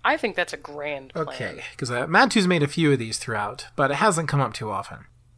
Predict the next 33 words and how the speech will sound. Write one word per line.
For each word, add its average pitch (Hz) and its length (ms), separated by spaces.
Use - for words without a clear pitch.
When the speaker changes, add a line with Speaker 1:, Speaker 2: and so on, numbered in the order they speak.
Speaker 2:
So - 180
we've 131 80
got 135 240
three 208 200
yellow 165 500
versus 131 420
one 123 240
red, 156 400
and 151 120
I 127 80
got 123 220
one 156 440
success - 580
and 131 100
three 127 240
advantages. 110 720
So 127 640
the 143 160
way 147 320
this 196 340
works 123 460
is 117 520
Nima 143 360
will 135 140
heal 123 640
one 196 260
wound 147 480
plus 220 400
another 160 300
wound 135 540
for 131 280
each 139 200
success, 123 760